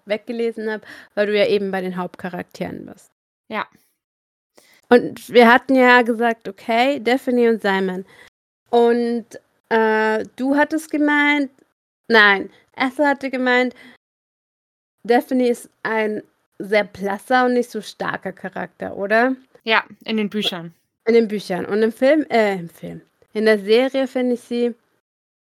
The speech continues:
Speaker 1: es ist ein, es ist ein anderer Charakter. Also ich finde, es ist, es sind zwei verschiedene Daphnes.
Speaker 2: Ja,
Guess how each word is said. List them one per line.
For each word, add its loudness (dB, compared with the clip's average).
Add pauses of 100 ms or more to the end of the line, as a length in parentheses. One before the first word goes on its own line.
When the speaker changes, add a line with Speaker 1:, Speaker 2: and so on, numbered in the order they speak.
(440)
Speaker 1:
es -20
ist -10
ein, -4 (560)
es -20
ist -6
ein -14
anderer -2
Charakter. -12
Also -6
ich -4
finde, -4
es -16
ist, -6
es -18
sind -4
zwei 0
verschiedene -4
Daphnes. -6 (960)
Speaker 2:
Ja, 2